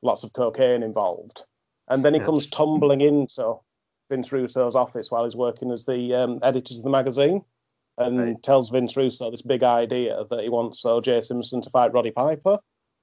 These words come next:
Speaker 1: And
Speaker 2: Right.
Speaker 1: Vince Russo says to him sarcastically that the only way that you're gonna get it across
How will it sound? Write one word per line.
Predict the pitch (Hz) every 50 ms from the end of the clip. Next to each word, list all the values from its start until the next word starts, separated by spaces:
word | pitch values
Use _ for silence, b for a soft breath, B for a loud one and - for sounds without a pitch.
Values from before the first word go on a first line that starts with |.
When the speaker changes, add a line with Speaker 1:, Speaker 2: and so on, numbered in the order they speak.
| _ _ -
Speaker 1:
And | 131 127 127 135
Speaker 2:
Right. | 131 123 98
Speaker 1:
Vince | 151 160 165 151 -
Russo | 147 156 160 143 147 143 123 107
says | - 143 143 135 -
to | - 127
him | 113 -
sarcastically | - - 120 113 113 - - 139 139 - - - - 120 113 - - - - - - _ _ _ _ _ _ _ _ _
that | 127 123 117 110
the | 127
only | 139 151 165 156 147
way | 139 143 143 135 127
that | 131 120
you're | 123 123
gonna | 135 131 127
get | 117 131 127
it | 127 110 110
across | 117 - 135 135 131 107 - - - - - - -